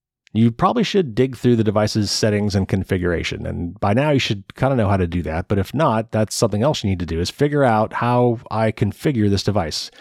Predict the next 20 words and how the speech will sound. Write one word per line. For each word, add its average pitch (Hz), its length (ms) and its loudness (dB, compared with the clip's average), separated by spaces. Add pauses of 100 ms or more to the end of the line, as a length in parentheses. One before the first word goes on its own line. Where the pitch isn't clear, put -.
(360)
So 104 400 2
that 113 220 2
would 123 140 0
let 110 160 2
me 107 140 0
know, 110 240 4
for 104 120 0
example, 90 580 0
what 90 340 0
software 175 420 2
this 95 160 0
device 85 380 -4
is 82 120 -8
running, 80 200 -2
what 104 160 0
version 110 340 4
of 92 60 -2
software 85 300 -2
it's - 160 -6
running. 78 280 -4